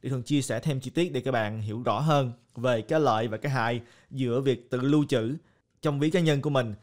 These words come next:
hay là các bạn lưu trữ trên sàn giao dịch. Thì phần lớn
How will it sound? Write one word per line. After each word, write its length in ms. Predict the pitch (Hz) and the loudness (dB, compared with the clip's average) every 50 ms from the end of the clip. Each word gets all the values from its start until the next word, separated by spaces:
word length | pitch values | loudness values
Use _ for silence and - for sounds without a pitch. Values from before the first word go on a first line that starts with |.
| _ _ | _ _
hay 320 | - - 143 147 147 147 | -6 -2 0 0 2 2
là 360 | 139 131 123 117 113 110 110 | 2 2 2 2 2 0 -2
các 240 | 104 - - 151 143 | -4 -6 -4 -2 0
bạn 280 | 143 127 113 107 107 113 | 0 0 0 0 -2 -2
lưu 180 | 120 127 131 | -2 -2 -2
trữ 120 | 120 120 117 | -2 -4 -6
trên 120 | - 135 | -8 -6
sàn 160 | - 123 107 | -8 -8 -6
giao 80 | 120 127 | -4 -4
dịch. 200 | 123 131 127 127 - _ _ - _ _ - | -2 -2 -2 -4 -6 _ _ -20 _ _ -4
Thì 240 | - 151 143 139 123 | -2 0 0 0 0
phần 280 | - - 160 151 151 | 0 -2 0 2 4
lớn 260 | 151 147 160 208 233 | 4 6 4 4 2